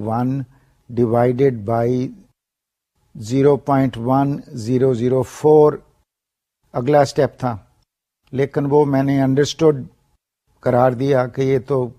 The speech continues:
کلیئر ہے۔ تو اس کو جب آپ ڈیوائیڈ کر رہے ہیں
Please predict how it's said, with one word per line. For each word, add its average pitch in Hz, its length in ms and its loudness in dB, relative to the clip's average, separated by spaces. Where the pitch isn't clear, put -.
کلیئر 143 300 0
ہے۔ 113 180 -6
تو 160 60 -6
اس - 120 -6
کو 196 160 0
جب 160 240 2
آپ 151 180 4
ڈیوائیڈ 135 380 2
کر 156 160 0
رہے 127 120 -2
ہیں 123 60 -2